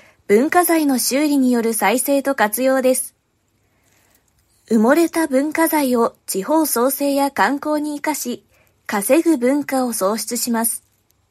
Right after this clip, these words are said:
国立天文台など、超巨大ブラックホール、成長の過程解明。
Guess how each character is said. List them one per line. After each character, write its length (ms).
国 300
立 260
天 240
文 220
台 180
な 140
ど、 220
超 320
巨 200
大 240
ブ 140
ラ 140
ッ 0
ク 180
ホ 160
ー 80
ル、 200
成 360
長 260
の 160
過 180
程 280
解 280
明。 340